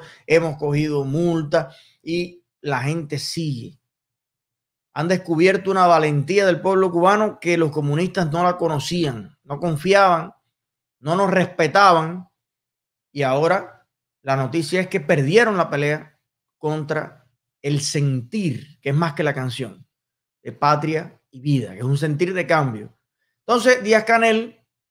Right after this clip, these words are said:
en su profunda lucidez intelectual, asesorado por, eh, este señor que era ministro de Cultura, por Abel Prieto, y ahí, ahí en esa cocina dijeron, "¿Qué hacemos?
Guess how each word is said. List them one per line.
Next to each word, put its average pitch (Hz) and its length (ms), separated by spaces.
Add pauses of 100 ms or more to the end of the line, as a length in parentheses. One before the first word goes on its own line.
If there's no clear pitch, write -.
(420)
en 156 240
su 143 840 (640)
profunda 175 1040
lucidez 147 920
intelectual, 151 1080 (840)
asesorado 147 1200 (640)
por, 185 520 (140)
eh, 123 520 (400)
este 151 240
señor 170 380
que 180 60
era 180 100
ministro 180 320
de 156 40
Cultura, 170 580
por 147 140
Abel 156 240
Prieto, 185 540 (1400)
y 147 180
ahí, 175 520
ahí 180 640
en 165 120
esa 180 300
cocina 175 720
dijeron, 131 600
"¿Qué 226 140
hacemos? 160 500